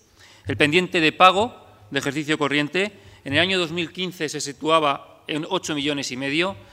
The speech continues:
y el año dos mil dieciocho lo cerramos con simplemente la cantidad de setecientos cincuenta y siete mil euros. Por otra parte, el pendiente de pago de ejercicio cerrado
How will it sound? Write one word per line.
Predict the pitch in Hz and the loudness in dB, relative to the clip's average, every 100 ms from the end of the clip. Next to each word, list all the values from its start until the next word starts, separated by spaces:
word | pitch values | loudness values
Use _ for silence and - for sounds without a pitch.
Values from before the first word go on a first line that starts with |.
| - - - | -20 -20 -4
y | 170 196 202 156 | 2 2 2 2
el | |
año | 151 160 | 4 4
dos | 151 | 2
mil | 143 147 | 0 -2
dieciocho | 139 143 151 - 175 190 - - | -2 -2 -2 0 -2 -2 -8 -6
lo | 156 | -4
cerramos | 170 160 151 160 156 | 0 2 4 2 0
con | - 143 143 - _ _ - | -4 -4 -4 -8 _ _ -16
simplemente | - 175 165 147 147 | -6 -2 0 2 2
la | 147 | 2
cantidad | 139 127 135 143 | 2 0 2 2
de | |
setecientos | 135 131 131 151 139 147 | 0 -4 -2 -2 -2 -6
cincuenta | - 131 131 120 | -6 -6 -6 -6
y | |
siete | 123 117 | -6 -6
mil | 123 117 | -6 -4
euros. | 110 104 98 - _ - - - - - _ _ _ - | -6 -8 -14 -18 _ -20 -20 -20 -20 -20 _ _ _ 2
Por | 170 | 4
otra | 175 165 | 4 4
parte, | 170 165 196 | 4 4 2
el | 185 | 4
pendiente | 147 147 160 | 0 2 0
de | 147 | 2
pago | 160 156 | 4 4
de | |
ejercicio | 135 135 147 139 | 2 -4 -6 -6
cerrado | 131 131 143 170 208 | -4 2 4 2 0